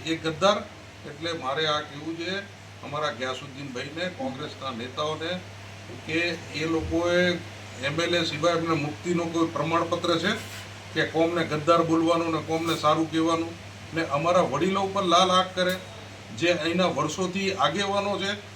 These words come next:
ને સૈયદ સમાજ છે, સૈયદ સમાજ કોઈની સામે ઝૂકે નહીં, પણ એ ન્યાય માટે રહે ને ન્યાયની દિશામાં એ લોકો કામ કરે, બીજી કોઈ દિશામાં એ લોકો કામ કરે નહીં. ને મુસલમાન પ્રજા એમને માન સન્માન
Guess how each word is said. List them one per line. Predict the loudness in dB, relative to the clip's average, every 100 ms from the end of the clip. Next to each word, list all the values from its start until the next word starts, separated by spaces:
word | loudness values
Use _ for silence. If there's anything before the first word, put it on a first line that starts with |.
| -8
ને | -4
સૈયદ | -2 0 0 0
સમાજ | 2 6 6 6
છે, | -2 -2 -4 -16 -18 -18 -18 -14
સૈયદ | -6 0 0
સમાજ | 0 -2 -2 -2
કોઈની | -4 -6 -4
સામે | -4 -4
ઝૂકે | -6 -8 -4 0 2
નહીં, | 2 -4 -12 -16 -10
પણ | -8 -6 -4
એ | -4
ન્યાય | -2 0 0
માટે | 0 0 0
રહે | -4 -6 -14 -16 -16 -12 -6
ને |
ન્યાયની | -4 0 2 2 0
દિશામાં | -2 -2 0 2 2
એ | 2
લોકો | 2 0 0
કામ | 0 -2
કરે, | -2 -10 -12 -14 -16 -14 -8
બીજી | -6 -2
કોઈ | -2 0
દિશામાં | 0 0 0 2 2
એ |
લોકો | 2 0 -2
કામ | 2 4 4
કરે | 0 -6 -6
નહીં. | -8 -12 -16 -16 -6
ને | 0 2
મુસલમાન | 2 -2 -2 -2 2 2 0
પ્રજા | 0 -2 2 4
એમને | 4 0 -2 -2
માન | 0 2 2 0
સન્માન | -8 -4 -2